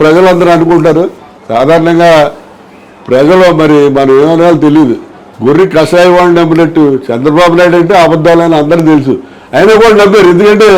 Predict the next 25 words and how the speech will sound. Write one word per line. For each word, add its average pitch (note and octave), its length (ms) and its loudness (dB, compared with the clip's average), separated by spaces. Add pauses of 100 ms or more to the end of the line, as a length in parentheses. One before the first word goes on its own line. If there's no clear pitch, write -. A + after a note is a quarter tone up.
(440)
అవతల F#3 320 2
ఉన్న A3 80 2 (100)
కూడా G#3+ 160 2
అంతకంటే G#3 400 2
వరస్ట్ G3 280 0
క్యాండిడేట్ G3 400 2 (500)
ఉన్నాడు G3 300 2
కాబట్టి G3 340 2 (260)
ఆడిని E3+ 300 0
పోగొట్టాలంటే G3 720 2 (300)
ఈ D3+ 40 2 (180)
ఓటేయాలని F3 500 0
వేశారు E3 340 0
తప్ప D3+ 140 -4 (540)
చంద్రబాబు E3+ 560 0
నాయుడు E3+ 280 2
గొప్ప D3+ 180 -4
సూపర్ D3 460 -2
మ్యాన్ E3 160 0
అని D#3 160 0
చెప్పి D3+ 180 -2 (120)
ప్రజలెవరు D3 480 0
కూడా C#3 120 0 (100)
ఓటేయలేదు. C3 400 0 (400)
అయ్యా C3 160 0